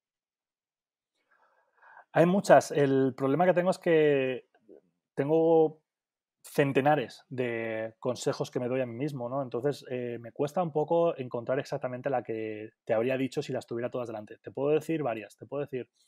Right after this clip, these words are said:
bueno, hoy es el primer día del resto de mi vida, es decir, que incluso aunque haya habido problemas o aunque haya problemas, eh, ahora mismo y situaciones difíciles, eh, sé que comienzo de nuevo, que puedo, eh, encontrar soluciones, que,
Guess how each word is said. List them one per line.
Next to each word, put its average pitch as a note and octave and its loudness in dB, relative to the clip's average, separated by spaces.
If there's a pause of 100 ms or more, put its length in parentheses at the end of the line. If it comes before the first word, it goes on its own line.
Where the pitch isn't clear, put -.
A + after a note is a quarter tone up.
(460)
bueno, B2 -6
hoy B2+ 4
es C#3+ 2
el D3+ 4
primer C#3 0
día C3+ 4
del B2 -2
resto B2 -8
de A#2+ -10
mi A2+ -18
vida, E3+ -6 (200)
es - -20
decir, A#2+ -12
que - -20
incluso A2+ -14
aunque A2+ -6
haya A#2+ 0
habido A#2+ -2
problemas B2+ -4
o A#2+ -8
aunque A#2 -6
haya A#2 -4
problemas, A#2 -8
eh, A#2 -6
ahora A#2 -2
mismo A#2+ -12 (340)
y C#3 -12
situaciones A2+ -8
difíciles, A2+ -6 (340)
eh, A2 -12
sé - -16
que A#2 -6 (140)
comienzo A#2+ -4
de A2+ -8
nuevo, C#3+ 2
que B2+ -8
puedo, A#2 -2
eh, A#2 -10
encontrar A#2 -8
soluciones, C#3+ -6
que, G#2+ -10